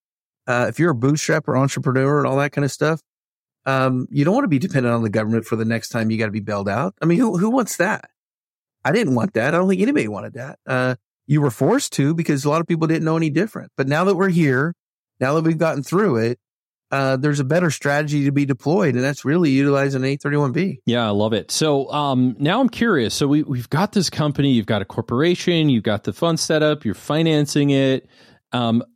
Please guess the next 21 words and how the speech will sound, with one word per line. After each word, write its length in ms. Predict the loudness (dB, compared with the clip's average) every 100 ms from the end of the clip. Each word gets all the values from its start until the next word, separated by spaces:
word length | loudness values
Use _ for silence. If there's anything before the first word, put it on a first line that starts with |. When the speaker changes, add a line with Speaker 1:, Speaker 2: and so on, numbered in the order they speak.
| _ -6
Speaker 2:
are 160 | -2 0
there 180 | 0 0
any 360 | 0 2 2 2
restrictions 960 | 0 0 -2 -2 0 2 2 2 -2
to 720 | -2 2 2 2 0 -2 -4
what 420 | -4 -4 -4 -4 -2
you 100 | -2
can 220 | 0 0
invest 500 | 2 0 -2 -2 -2
in? 300 | 0 0 0
Like, 220 | -2 -4
can 240 | -2 2
you 100 | 4
even 240 | 4 2 2
invest 420 | 2 0 -2 0
in 120 | 0
it? 200 | 2 2
And 120 | 2
if 120 | 0 -2
so, 440 | -2 0 2 0
what, 300 | 0 -2